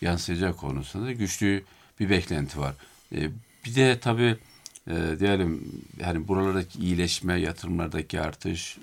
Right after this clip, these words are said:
algının iyileşmesi, faizlerin düşme trendi, işte ülke risk priminin düşme öngörüsü, e, yani y-, y-, hem buradaki yatırımcılar açısından hem dışarıdaki yatırımcıların da eğer hani bu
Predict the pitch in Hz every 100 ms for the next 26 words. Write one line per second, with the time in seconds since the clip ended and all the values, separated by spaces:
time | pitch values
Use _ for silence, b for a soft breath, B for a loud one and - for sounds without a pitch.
0 | - - 82 78 82 82 80 - 76 80
1 | 78 78 73 - 80 80 B B B _
2 | - 87 82 82 80 80 76 - 58 57
3 | - 85 - 85 - 82 76 78 80 67
4 | - - 76 76 - 80 80 - 85 80
5 | 82 82 82 B B B - 87 - 90
6 | 87 78 - - 80 78 76 76 76 -
7 | 120 123 B B B B - - 95 95
8 | 98 92 87 87 - 82 90 80 87 90
9 | 117 - 95 104 110 120 117 120 110 110
10 | 110 110 107 - 117 104 104 113 B B
11 | B B - 90 101 95 101 - 104 95
12 | - 95 87 92 90 95 104 80 73 85
13 | 80 85 80 71 85 85